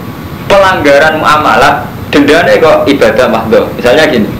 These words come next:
orang zina atau orang bunuh orang mukmin, selain bayar dia, kan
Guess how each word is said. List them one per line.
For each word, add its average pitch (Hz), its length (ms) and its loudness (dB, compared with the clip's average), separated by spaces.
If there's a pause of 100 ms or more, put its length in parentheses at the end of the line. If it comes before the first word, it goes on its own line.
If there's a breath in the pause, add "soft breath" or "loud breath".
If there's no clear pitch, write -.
(540)
orang 139 320 2
zina 110 400 0 (240)
atau 113 320 2
orang 147 240 2
bunuh 110 160 2
orang 110 240 2
mukmin, 98 320 -2
selain 127 320 2
bayar 113 320 2
dia, 110 320 2 (480)
kan 143 240 0